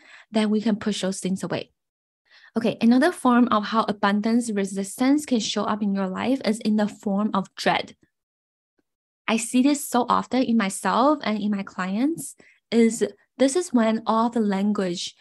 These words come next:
um, comes into your head of, like, "I should, I have to," right? "I should call my partner now.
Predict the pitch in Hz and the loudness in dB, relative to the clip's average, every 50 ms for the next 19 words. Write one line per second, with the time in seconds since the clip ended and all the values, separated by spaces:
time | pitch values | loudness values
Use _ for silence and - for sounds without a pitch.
0 | - - - - - - - - _ _ _ _ _ _ _ 208 208 208 202 202 | -20 -20 -20 -20 -20 -20 -20 -20 _ _ _ _ _ _ _ -2 0 0 0 0
1 | 196 - - 220 214 214 214 - 196 202 208 - 214 185 190 180 185 180 180 185 | -2 -2 -2 -2 -2 -2 -2 -2 -2 -2 -2 0 0 0 0 0 0 0 0 0
2 | - - 190 190 - 190 - - - - - 196 190 - - - - - - - | 0 -2 -2 -2 -2 -2 -4 -4 -6 -8 -8 -6 -6 -4 -4 -4 -4 -4 -4 -8
3 | - _ _ _ _ _ _ _ _ _ _ _ - 196 202 190 185 196 190 - | -12 _ _ _ _ _ _ _ _ _ _ _ -6 -4 -4 -2 -2 -2 -2 -2
4 | - - - - - _ _ _ _ _ _ _ _ _ _ _ _ _ _ _ | -4 -6 -6 -6 -8 _ _ _ _ _ _ _ _ _ _ _ _ _ _ _
5 | _ _ _ _ - 196 202 208 - _ _ _ _ _ _ _ - 196 190 - | _ _ _ _ -8 -8 -8 -8 -10 _ _ _ _ _ _ _ -8 -6 -4 -4
6 | - - 233 226 220 208 - - - - - - 202 202 196 190 185 - - 185 | -2 0 0 0 0 0 -2 -8 -10 -6 -2 -2 0 2 0 0 -2 -2 -4 -4
7 | 190 196 - - - - - - - 202 | -2 -2 -2 -2 -2 -4 -4 -4 -6 -8